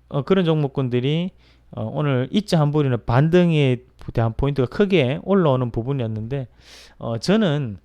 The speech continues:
그런 반등에 대한 포인트 자체는 제한적일 수 있지만 조금 더, 어, 대중적인 브랜드를 가지고 있고 조금 더 기능성인적인 화장품 브랜드를 가지고 있는 기업들은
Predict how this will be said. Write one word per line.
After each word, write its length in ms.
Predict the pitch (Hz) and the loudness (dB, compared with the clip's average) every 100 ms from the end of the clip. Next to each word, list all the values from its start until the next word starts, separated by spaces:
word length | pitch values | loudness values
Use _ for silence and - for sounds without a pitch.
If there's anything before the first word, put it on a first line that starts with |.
| _ | _
그런 280 | - 233 190 | 2 4 2
반등에 500 | 110 123 170 214 190 | 0 -2 0 2 2
대한 240 | 151 135 131 | 2 0 -2
포인트 340 | - 151 147 | -6 -6 -4
자체는 480 | 123 117 - 127 120 | -4 -4 -4 -4 0
제한적일 480 | 151 175 175 127 113 | 4 4 6 4 2
수 120 | 123 | -4
있지만 580 | 117 110 113 123 98 87 _ _ _ _ _ _ _ _ - - _ | -8 -6 -4 -4 -6 -10 _ _ _ _ _ _ _ _ -20 -20 _
조금 420 | - 196 226 208 208 | -4 -2 0 0 2
더, 360 | 214 185 - - | 4 2 0 -10
어, 160 | - 135 | -6 0
대중적인 540 | 151 190 214 190 147 | 2 2 2 2 0
브랜드를 460 | 135 127 156 147 123 | 0 0 0 2 0
가지고 340 | 113 110 123 | 0 -4 -4
있고 420 | 110 - 98 110 139 | -4 -8 -12 -12 -10
조금 360 | 160 156 151 151 | -8 -6 -4 -2
더 200 | 156 147 - - | -2 -4 -12 -2
기능성인적인 1500 | 147 202 240 233 185 151 123 104 101 - 147 135 117 135 175 - _ - | 2 2 2 0 -2 -2 -2 -6 -10 -2 0 2 0 -4 -10 -16 _ -10
화장품 380 | - 160 170 156 | -2 0 0 -2
브랜드를 380 | 127 139 151 131 | 0 0 2 0
가지고 280 | 117 127 127 | -2 -4 -4
있는 160 | 120 | -4
기업들은 600 | 113 131 - 117 127 143 | -4 -4 -4 -4 -4 -4